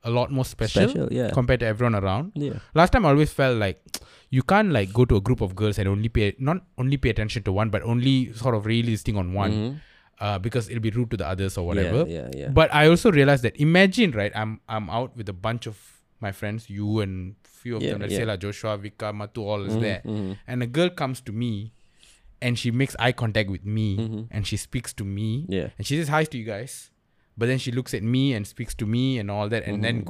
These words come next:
Speaker 1: goes,
Speaker 2: Mm-hmm.
Speaker 1: I would feel fucking special.
Speaker 2: Mm-hmm.
Speaker 1: I would feel like, even if I've never met the girl, I would be, like, so suddenly so attracted to her. But it's like,
Speaker 2: Yeah.
Speaker 1: "Holy shit,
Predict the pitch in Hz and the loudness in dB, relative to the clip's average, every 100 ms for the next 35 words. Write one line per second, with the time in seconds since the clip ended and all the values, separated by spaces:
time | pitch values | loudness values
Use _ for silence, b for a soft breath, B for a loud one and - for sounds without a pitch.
0 | 117 190 - _ - 104 110 120 - 120 | -4 -4 -10 _ -8 -6 -6 -12 -4 -4
1 | 117 135 127 - - - - 131 123 123 | -2 -4 -4 -8 -20 -20 -2 0 0 -2
2 | - - 123 107 107 - - - - - | -6 -8 -6 -6 -8 -14 -20 -20 -20 -20
3 | _ 113 - - 98 92 _ 64 90 92 | _ -6 -4 -4 -4 -6 _ -12 -8 -8
4 | 78 - 120 120 - 147 139 127 113 95 | -10 -4 0 0 6 6 6 4 0 -4
5 | - _ _ _ _ - 185 233 175 135 | -8 _ _ _ _ 2 6 8 6 6
6 | 143 160 156 127 117 131 123 104 101 104 | 6 4 4 0 0 2 2 0 0 -2
7 | 85 - 143 135 131 151 156 127 104 113 | -4 -2 -2 2 2 4 4 2 0 -4
8 | 117 117 117 104 104 95 180 151 - 147 | -4 -2 -2 0 0 2 4 4 4 -2